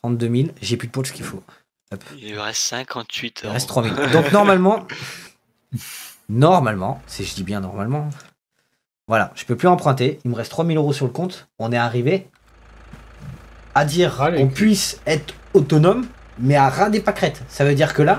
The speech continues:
Speaker 1: maintenant, les épisodes que vous allez voir par la suite, ça va être du rendement pendant deux, trois épisodes. Je suis désolé, mais il y a un moment donné, il faut rentrer du blé. Hein ? Donc il y a de fortes chances que ce blé qu'on fasse, on le fasse en live. Donc je sais que YouTube aura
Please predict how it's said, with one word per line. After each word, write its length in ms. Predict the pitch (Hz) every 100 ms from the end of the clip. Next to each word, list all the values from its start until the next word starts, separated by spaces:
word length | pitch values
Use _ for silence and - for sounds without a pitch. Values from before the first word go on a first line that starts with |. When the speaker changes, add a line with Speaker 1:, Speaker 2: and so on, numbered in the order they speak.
| 247
Speaker 1:
maintenant, 400 | 139 135 147 247 -
les 200 | 127 131
épisodes 320 | 139 139 151 139
que 100 | 120
vous 120 | 117
allez 120 | 117
voir 260 | 135 143 147 - -
par 100 | 107
la 80 |
suite, 420 | 123 - 254 247 - - - - - -
ça 160 | - 131
va 120 | 185
être 100 | 185
du 80 | 147
rendement 480 | 156 233 220 208 - - 139
pendant 260 | 139 151
deux, 180 | 143 196
trois 220 | - 180 151
épisodes. 380 | 131 208 214 185
Je 80 | 131
suis 200 | 127 131
désolé, 400 | 131 143 233 226
mais 80 | 151
il 40 | 120
y 40 |
a 60 | 123
un 20 |
moment 220 | 123 127
donné, 220 | 135 214
il 60 | 196
faut 120 | 139
rentrer 260 | 139 131 147
du 120 | 202
blé. 260 | 196 165 - - - - -
Hein ? 200 | 143 143 - - - - - - - - -
Donc 200 | 214 190
il 60 | 190
y 20 |
a 40 |
de 40 | 147
fortes 240 | - -
chances 300 | 175 262 262
que 340 | - 208 190 165
ce 180 | -
blé 340 | 156 165 185 180 -
qu'on 140 | 131
fasse, 400 | 131 214 - - -
on 80 | 143
le 100 | 139
fasse 240 | 147 202
en 80 | 185
live. 320 | 170 175 147 127 - - - - - -
Donc 160 | 135 135
je 100 | 147
sais 160 | 151 233
que 140 | 170
YouTube 480 | 139 156 - 190 147
aura 680 | 123 123 123 113 110 104